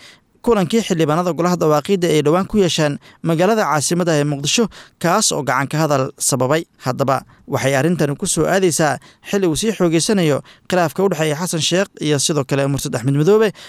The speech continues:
waxaana deegaano ka tirsan Jubbada Hoose laga dareemayaa dhaqdhaqaaqyo ciidan oo ay sameynayaan labada dhinac.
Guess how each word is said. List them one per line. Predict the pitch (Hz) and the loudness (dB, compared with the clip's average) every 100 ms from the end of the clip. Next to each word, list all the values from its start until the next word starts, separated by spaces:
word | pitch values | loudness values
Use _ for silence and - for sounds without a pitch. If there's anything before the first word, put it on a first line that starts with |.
| - | -14
waxaana | - 139 139 147 | -6 -2 0 0
deegaano | 135 147 151 170 | 2 0 2 -2
ka | 165 | -4
tirsan | 196 143 147 139 | -8 -4 -4 -2
Jubbada | 143 185 170 | 0 2 2
Hoose | 147 160 | 2 2
laga | 151 190 | 2 2
dareemayaa | 190 190 185 214 208 - - - | 2 2 2 0 -2 -8 -20 -6
dhaqdhaqaaqyo | 170 165 170 165 226 175 | -2 2 0 2 -2 0
ciidan | 180 196 | 2 2
oo | 147 | 2
ay | 131 | 2
sameynayaan | 156 175 180 139 135 127 - - | 0 0 2 2 2 0 -6 -6
labada | 139 123 120 | -2 0 0
dhinac. | 117 135 135 | 0 0 0